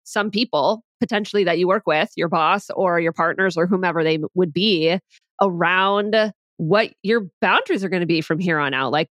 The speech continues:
what you've decided for yourself. Like, you have to get clear on it first with yourself. And yeah, you probably are gonna have to communicate some of this to other people at some point.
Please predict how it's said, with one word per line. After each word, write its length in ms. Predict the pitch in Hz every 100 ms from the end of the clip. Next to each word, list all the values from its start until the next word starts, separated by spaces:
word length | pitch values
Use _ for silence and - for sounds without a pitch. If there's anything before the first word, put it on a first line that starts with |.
| -
what 320 | 175 190 190
you've 280 | 190 233 202
decided 640 | 208 196 202 233 160 165
for 120 | -
yourself. 600 | 175 165 - 151 143 -
Like, 260 | 170 165 - - - -
you 220 | 214 220
have 240 | 220 262
to 160 | - 208
get 240 | 202 220
clear 240 | - 285 240
on 120 | 208
it 160 | 175 -
first 300 | 226 208 -
with 140 | 190
yourself. 520 | 160 - 415 254 196 233
And 100 | 370
yeah, 140 | 427 147
you 180 | 180 214
probably 420 | - 294 285 294
are 80 | 330
gonna 160 | 294
have 140 | 202 -
to 80 |
communicate 460 | - 196 185 202 -
some 100 | 180
of 80 | 160
this 460 | 156 160 - - _ _ _ -
to 120 | 220
other 180 | 190 175
people 560 | 156 139 170 151 226 277 _ _ -
at 120 | -
some 160 | 240 262
point. 320 | 156 175